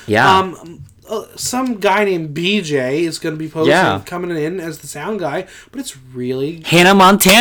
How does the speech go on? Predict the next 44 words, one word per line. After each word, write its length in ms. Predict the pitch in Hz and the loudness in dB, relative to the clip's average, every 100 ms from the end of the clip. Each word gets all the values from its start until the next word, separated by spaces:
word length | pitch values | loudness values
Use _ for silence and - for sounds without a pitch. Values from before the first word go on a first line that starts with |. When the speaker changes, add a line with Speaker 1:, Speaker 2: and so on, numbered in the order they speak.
| 208 | 6
Speaker 2:
it's 80 | 107 | 6
Speaker 1:
I 20 | 143 | 6
Speaker 2:
Hannah 80 | 147 | 6
Speaker 1:
love 160 | 175 | 4
Hannah 220 | 156 151 | 4 2
Speaker 2:
Montana. 360 | 160 165 175 175 113 | 2 2 0 0 0
Speaker 1:
Montana. 140 | 147 | -2
Speaker 2:
It's, 100 | 147 | -8
it's 40 | |
Miley 280 | 139 120 131 | -10 -8 -8
Cyrus. 520 | 135 170 175 160 - - - - _ - | -8 -8 -8 -8 -12 -16 -20 -20 _ -4
Um, 300 | 185 180 180 | 0 0 -2
yeah. 400 | 185 294 165 - _ _ _ | 0 0 0 -4 _ _ _
It, 260 | 208 196 226 | -2 -2 -6
it 60 | |
was 160 | 240 240 | -4 -2
really 180 | 247 262 | -2 -4
cute. 300 | 185 175 190 | -4 -6 -6
Before, 340 | 180 214 226 | -6 -2 0
like, 140 | 208 | 0
she, 160 | - 196 | -2 -4
like, 100 | 170 151 | -4 -4
really 240 | 147 143 | -2 -2
dives 340 | 143 127 123 | -2 -4 -6
in, 140 | 127 127 | -8 -6
we 100 | 135 | -8
s-, 200 | 135 - | -8 -12
learned 300 | 160 147 147 | -8 -8 -6
that, 200 | 139 131 | -8 -10
um, 240 | 135 131 123 | -10 -12 -12
Kahana 400 | 147 147 156 165 | -14 -10 -10 -8
thinks 320 | 165 151 - | -10 -10 -12
Katya 460 | 160 143 - 151 | -10 -10 -10 -12
and 100 | 143 | -12
her 200 | 139 139 | -10 -12
have 580 | 131 135 127 127 123 127 | -10 -10 -10 -10 -14 -16
many 240 | 156 143 147 | -12 -10 -10
similarities, 640 | - 180 135 123 143 - - - _ | -12 -12 -10 -8 -10 -12 -20 -20 _
and 100 | 151 | -12
that 80 | 139 | -8
they're 100 | 139 | -8
gonna 120 | 143 | -8
have, 260 | 135 135 127 | -10 -12 -12
like, 200 | 123 | -14